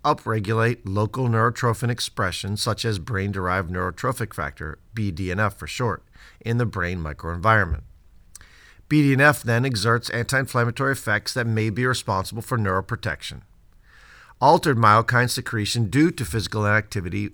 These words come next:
exacerbates inflammation and impairs muscle glucose metabolism, potentially affecting the transport of insulin across the blood-brain barrier.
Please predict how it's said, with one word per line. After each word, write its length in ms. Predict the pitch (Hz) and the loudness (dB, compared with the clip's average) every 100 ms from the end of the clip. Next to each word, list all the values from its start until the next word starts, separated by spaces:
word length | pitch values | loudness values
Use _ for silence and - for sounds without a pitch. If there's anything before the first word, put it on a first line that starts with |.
| - | -6
exacerbates 800 | 104 123 123 - 131 107 101 110 | -2 2 2 0 -2 -2 -4 -6
inflammation 540 | - 123 98 90 110 | -4 -4 -4 -4 -2
and 120 | 104 | -2
impairs 500 | 113 - 90 92 85 | -2 -2 -4 -2 -4
muscle 340 | 92 85 - 98 | -6 -6 -6 -6
glucose 440 | 92 82 92 - | -6 -6 -8 -8
metabolism, 800 | 98 123 131 110 95 78 62 60 - - - - - _ - _ - | -6 2 2 2 -2 -6 -10 -14 -20 -20 -20 -20 -20 _ -20 _ -12
potentially 480 | 117 160 175 143 123 | 0 4 4 2 0
affecting 480 | - 123 117 113 110 | 2 0 0 -2 -2
the 80 | |
transport 640 | - 131 135 - - 101 95 | -2 0 0 -2 -6 -6 -2
of 80 | 107 | 0
insulin 380 | 131 - 110 | 0 0 -2
across 360 | 104 - 95 - | -4 -4 -4 -4
the 80 | 110 | -4
blood-brain 480 | 90 85 71 85 85 | -4 -6 -6 -6 -2
barrier. 540 | 107 104 87 69 | 2 2 0 -6